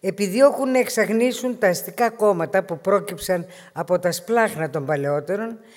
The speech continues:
να πενοχοποιήσουν ορισμένους πολιτικούς, όπως παραδείγματος χάρη το Γεώργιο Παπανδρέου, του Δεκέμβρη του σαράντα τέσσερα, που πέθανε με το προσωνύμιο γέρος της Δημοκρατίας,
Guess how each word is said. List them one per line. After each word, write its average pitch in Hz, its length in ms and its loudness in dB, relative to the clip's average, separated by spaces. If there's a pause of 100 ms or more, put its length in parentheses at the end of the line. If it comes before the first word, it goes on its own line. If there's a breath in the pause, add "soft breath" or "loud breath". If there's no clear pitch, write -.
(220 loud breath)
να 180 180 0
πενοχοποιήσουν 208 840 0
ορισμένους 180 560 -2
πολιτικούς, 160 800 -6 (320 loud breath)
όπως 208 280 0
παραδείγματος 196 600 0
χάρη 196 280 2
το 180 100 0
Γεώργιο 170 400 2
Παπανδρέου, 156 680 -2 (300 loud breath)
του 165 100 -8
Δεκέμβρη 170 600 2
του 151 120 -6
σαράντα 147 420 -2
τέσσερα, 202 560 -4 (440 loud breath)
που 208 160 -2
πέθανε 240 420 6
με 214 120 2
το 202 100 -2
προσωνύμιο 208 1040 0
γέρος 185 520 0
της 165 200 -10
Δημοκρατίας, 151 880 -6